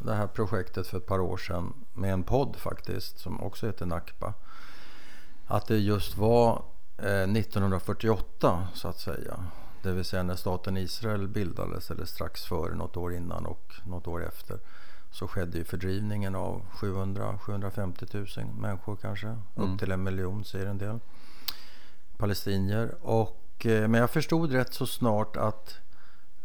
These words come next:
Speaker 1: Nakba kan betyda till exempel nittonhundrasextiosju, då Israel ockuperade Västbanken och Gaza,
Speaker 2: Mm.
Speaker 1: och människor slets upp en gång till och fördrevs österut mot Jordanien eller till Jordanien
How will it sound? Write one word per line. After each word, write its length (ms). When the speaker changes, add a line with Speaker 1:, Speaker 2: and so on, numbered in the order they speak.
Speaker 1:
Nakba 580
kan 240
betyda 520
till 200
exempel 540
nittonhundrasextiosju, 1160
då 200
Israel 320
ockuperade 540
Västbanken 640
och 100
Gaza, 360
Speaker 2:
Mm. 120
Speaker 1:
och 480
människor 520
slets 420
upp 200
en 140
gång 180
till 260
och 80
fördrevs 640
österut 680
mot 280
Jordanien 540
eller 220
till 280
Jordanien 560